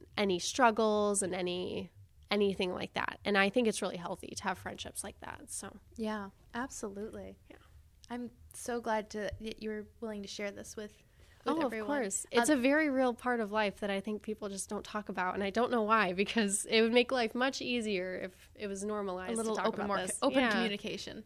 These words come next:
Speaker 1: Absolutely.
Speaker 2: What have you noticed changed from your dating relationship to now your engaged relationship? What are the physical boundaries that have altered? What are, like, the emotional boundaries that have altered? Like,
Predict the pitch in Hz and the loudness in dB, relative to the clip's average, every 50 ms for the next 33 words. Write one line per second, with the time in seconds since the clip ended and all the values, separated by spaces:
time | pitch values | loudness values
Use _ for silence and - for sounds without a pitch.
0 | - - - 202 190 190 - - 196 185 - 190 175 170 - - - - _ _ | -14 -8 -6 -6 -6 -6 -6 -8 -8 -8 -6 -8 -10 -10 -12 -14 -20 -20 _ _
1 | _ _ _ _ _ _ _ _ _ _ 233 220 277 349 - - 370 - 269 247 | _ _ _ _ _ _ _ _ _ _ -2 0 0 0 0 -2 -2 -2 0 0
2 | 220 226 220 208 226 220 - - - - - - 247 233 220 220 214 208 202 - | 2 0 2 2 2 0 0 -6 -10 -10 -8 -4 -2 0 0 0 0 0 -2 -4
3 | - - 208 202 190 180 180 - _ _ _ _ - _ - 190 185 180 214 220 | -4 -4 -4 -2 -2 -4 -8 -12 _ _ _ _ -18 _ -6 -6 2 4 6 6
4 | 254 269 269 262 247 233 233 233 220 - 233 220 - 233 220 - - - - 220 | 6 4 2 -2 -2 0 0 -2 -2 -2 -6 -4 -4 -4 -4 -6 -8 -6 -6 -4
5 | 208 208 202 196 202 196 - 95 - _ _ 202 202 202 - - 196 196 190 185 | -2 -2 -2 -2 -4 -6 -6 -10 -14 _ _ -2 -2 -2 -2 -2 -6 -6 -2 -2
6 | 202 196 196 185 196 - - - _ _ _ _ 202 202 185 175 - - - - | 0 -2 -2 -4 -6 -12 -14 -16 _ _ _ _ -4 -4 -4 -4 -4 -6 -10 -12
7 | - - - - - - _ _ 208 202 214 220 240 254 254 240 226 226 214 214 | -12 -12 -12 -12 -12 -14 _ _ -2 2 4 4 6 6 4 4 4 2 0 0
8 | - - - - - - _ _ - 262 247 226 240 - 240 214 196 196 202 202 | -4 -14 -20 -20 -20 -20 _ _ -2 -2 -2 -2 -2 -2 -2 0 0 0 0 0
9 | 208 220 208 196 - - - - - - 269 269 262 - 269 254 214 208 226 233 | -2 -4 -4 -4 -6 -10 -10 -12 2 6 6 6 6 4 0 0 2 2 2 2
10 | 233 226 226 185 165 - - - 85 - - - 190 220 277 302 - - 269 262 | 2 2 0 -2 -6 -8 -8 -10 -10 -10 -8 -4 0 2 2 2 2 0 -2 0
11 | 240 240 240 233 - 240 226 - 226 214 214 208 - - 214 208 - 226 214 190 | 0 0 0 0 -2 -4 -2 0 0 0 0 0 2 0 0 0 -2 -4 -4 -2
12 | 202 202 | -4 -4